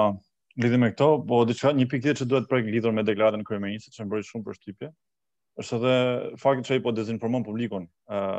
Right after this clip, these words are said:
me atë që ai thotë, sepse thotë, "Ne do ndjekim praktikën e vendeve të tjera." Po bën pikërisht atë që ai sulmon, ë, median që bën zakonisht. Sepse nuk është as pak e vërtet, ë, që në fakt shtetet e tjera po ndjekin një njëjtën praktikë.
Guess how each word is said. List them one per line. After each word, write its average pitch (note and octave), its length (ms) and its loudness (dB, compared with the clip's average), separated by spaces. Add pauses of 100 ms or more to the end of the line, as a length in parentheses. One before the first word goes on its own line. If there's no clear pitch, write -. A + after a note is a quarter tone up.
(220)
me G#2 140 -6
atë G#2 180 -8
që - 120 -8
ai F#2+ 120 -6
thotë, G#2 220 -6
sepse G#2+ 260 -8
thotë, A#2 160 0
"Ne A#2 140 -2
do A2 100 0
ndjekim A#2 320 -2
praktikën G#2+ 400 -6
e F#2 80 -6
vendeve G#2 260 0
të - 60 -16
tjera." G#2 240 0 (920)
Po F2+ 120 -14
bën A2 160 -4
pikërisht A2+ 340 -4
atë G#2 200 -6
që A2 120 0
ai G#2 60 2
sulmon, G#2+ 460 -2
ë, G2 260 -4
median G#2+ 340 0
që F#2+ 160 -12
bën G2 160 -6
zakonisht. F#2 420 -8 (600)
Sepse B2 160 -6
nuk B2 160 0
është B2+ 100 0
as A#2+ 100 -6
pak C3 180 2
e A#2 100 -2
vërtet, A#2 340 0 (320)
ë, G2+ 80 -8 (1120)
që - 80 -10
në - 80 -8
fakt B2 160 0
shtetet A2 240 0
e G2 40 -4
tjera A2 200 4
po G#2 140 -6
ndjekin G2+ 240 -2
një G2 100 -6
njëjtën F#2+ 140 -8
praktikë. F#2+ 360 -6